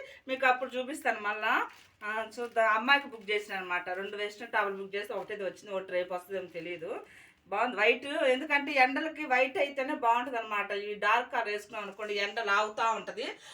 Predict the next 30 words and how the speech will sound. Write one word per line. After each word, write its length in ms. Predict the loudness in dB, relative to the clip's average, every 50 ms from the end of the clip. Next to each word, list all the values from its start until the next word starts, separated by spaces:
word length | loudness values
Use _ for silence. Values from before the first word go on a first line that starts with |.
| -10 -6
అందుకని 300 | -4 -2 -2 0 2 2
ఎప్పుడు 220 | 2 0 -2 -2 0
కూడా 140 | 2 2 4
వైట్, 380 | 4 4 4 4 0 -2 -6
లైట్ 500 | -4 0 2 2 2 2 2 0 -2 -2
కలర్స్, 460 | 2 6 6 6 6 6 2 0 2
ఏదైనా 400 | 4 6 6 6 6 2 0 2 2
లైట్ 300 | 4 4 4 2 0 -4
కలర్స్ 220 | -6 -4 -4 -2 -4
వేసుకున్నామంటే 580 | -4 -4 -4 -6 -4 -4 -2 -2 -4 -2 -4 -4 -4 -6 -14 -20 -20 -6 0
బాగుంటుంది. 400 | 4 4 4 4 2 0 -4 -2
దీన్ని 220 | -2 -2 0 0 0
రివ్యూ 180 | -2 0 0
ఇచ్చేసి 520 | -2 -2 -2 0 2 2 2 2 4 4 4
మళ్ళా 480 | 4 4 2 4 4 4 6 6 6 4
మీకు 460 | 2 0 -4 -6 -6 -4 -2 0 0
దీన్ని 340 | 0 0 -4 -4 -4 -6 -10 -10 -10
చూపిస్తాను 360 | -10 -8 -8 -8 -8 -6 -6 -6
అనమాట. 360 | -6 -6 -4 -6 -6 -4 -6 -8 -10 _ _ _ _ _ -4 0
బ్లాగ్ 220 | 2 2 2 2
కంటిన్యూ 280 | 0 0 0 2 0 0 0 -2
చేస్తా, 300 | -6 -6 -6 -8 -12 -14 -12 -12
చూస్తూ 240 | -14 -14 -12 -12 -10 -8
ఉండండి. 380 | -8 -8 -6 -4 -4 -4 -4 -6 -12 -20 -20 -20 -20 -20 -20 -18 -18 -16 -16 -16 -18 -12 -4 2
టాప్ 340 | 6 8 8 8 8 6 4 2
మటుకు 360 | 2 2 2 0 -6 -8 -4 -4 -4 -4 -6
సూపర్ 460 | -6 -6 -6 -6 -6 -4 0 4 4 4
వచ్చింది, 460 | 4 2 -2 -4 -4 -4 -4 -4 -4 -2 -2 -2 -4 -4 -8 -12 -16 -10 -2 0
బటర్‌ఫ్లై 400 | 0 0 0 -2 -4 -4 -6 -6 -4 -2
టాప్. 280 | 0 2 2 0 -2